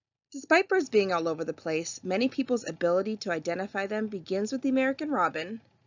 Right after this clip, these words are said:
and ends with the rock pigeon. Birdwatching.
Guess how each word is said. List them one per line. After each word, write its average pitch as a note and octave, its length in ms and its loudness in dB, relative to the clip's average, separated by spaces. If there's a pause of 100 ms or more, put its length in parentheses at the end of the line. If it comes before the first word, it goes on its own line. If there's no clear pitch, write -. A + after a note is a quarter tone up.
(160)
and G3+ 120 0 (180)
ends G3+ 560 0
with F3+ 140 -8
the A3 80 -2
rock B3 340 0
pigeon. - 460 -8 (4000)
Birdwatching. D#3 720 -2